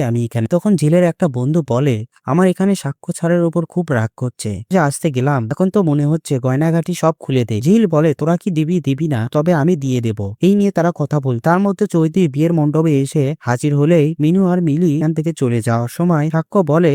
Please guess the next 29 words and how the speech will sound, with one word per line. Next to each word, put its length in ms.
"তোমরা 220
কোথায় 320
যাচ্ছ?" 300
চৈতি 300
বলে, 260
"তুই 140
ওদেরকে 320
আটকাচ্ছিস 560
কেন?" 220
আর 160
ঝিলকে 400
বলে, 320
"তোমরা 260
ফার্স্ট 360
ব্যাচে 280
গিয়ে 240
খেয়ে 260
নাও।" 260
ঝিল 260
বলে, 280
"আপনার 320
কি 140
মনে 240
হয় 300
আমি 220
আপনার 300
বিয়েতে 300
খেতে 280
এসেছি?" 360